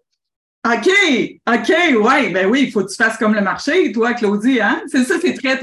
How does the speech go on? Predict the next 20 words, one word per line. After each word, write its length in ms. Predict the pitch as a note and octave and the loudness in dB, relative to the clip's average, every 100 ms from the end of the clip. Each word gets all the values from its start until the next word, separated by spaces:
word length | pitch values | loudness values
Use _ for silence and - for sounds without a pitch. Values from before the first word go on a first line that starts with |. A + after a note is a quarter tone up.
| B3+ | -2
le 180 | A3 | 0
travail 300 | G#3+ G#3 G#3+ | 0 0 0
social, 520 | G#3+ D#3 B3+ A#3 G#3+ - - | -2 -6 -2 0 0 -4 -10
t'as 340 | D3+ - G3 | -10 -6 -6
enseigné 340 | E3 F#3 E3+ E3 | -6 -8 -8 -6
ça. 280 | B3+ A3+ - - _ _ - | -4 -4 -8 -20 _ _ -12
Parce 160 | F#3+ - | -10 -6
qu'au 120 | G3 | -6
travail 280 | F#3+ F3 F#3 | -4 -4 -2
social, 560 | F3 G3+ A3 A3+ A#3+ | -6 0 2 2 0
tout 120 | B3+ | 0
le 60 | G3 | 2
monde 220 | G3+ G#3 | 2 0
charge 220 | G3+ G3 | 0 -2
à 60 | G3+ | -2
peu 100 | F3 | -4
près 120 | - | -6
la 100 | F3+ | -4
même 180 | E3+ F3 | -4 -6
chose. 560 | E3 B3+ B3+ B3+ B3+ | -2 0 2 2 0